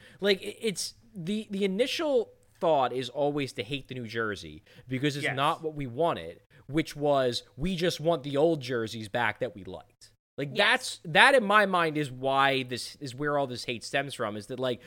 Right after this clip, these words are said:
Speaker 1: nothing is gonna be good because it's not the nineties orange, or it's not the
Speaker 3: Precisely.
Speaker 1: late nineties, early two thousands black. Like,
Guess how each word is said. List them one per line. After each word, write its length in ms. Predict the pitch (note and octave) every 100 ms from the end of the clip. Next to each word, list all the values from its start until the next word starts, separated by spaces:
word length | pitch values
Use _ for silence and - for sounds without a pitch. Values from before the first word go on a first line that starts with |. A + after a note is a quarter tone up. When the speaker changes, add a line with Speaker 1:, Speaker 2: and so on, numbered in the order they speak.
| - - C3
Speaker 1:
nothing 480 | D#3+ B3 - C4+
is 120 | G#3 C#3+
gonna 180 | D3+
be 120 | C3+ A2+
good 400 | A#2 G#2 G2 F#2+ - -
because 320 | C3+ C3+ C3
it's 160 | C3+ -
not 440 | C3 D3 C#3 C3 _ _ _
the 100 | B2+
nineties 480 | C3+ C3+ C#3 C3 A#2+
orange, 500 | A2 F2+ D#2 - - _
or 280 | D#3 C#3+ C3+
it's 160 | - -
not 300 | B2 B2 -
the 60 |
Speaker 3:
Precisely. 180 | B2 A#2+
Speaker 1:
late 180 | D3+ C3
nineties, 420 | C3+ C3+ B2+ B2
early 180 | C3 A#2+
two 120 | A#2+
thousands 400 | A#2 A2+ A2 G2+
black. 380 | - F#2+ D2+ -
Like, 280 | B2+ C3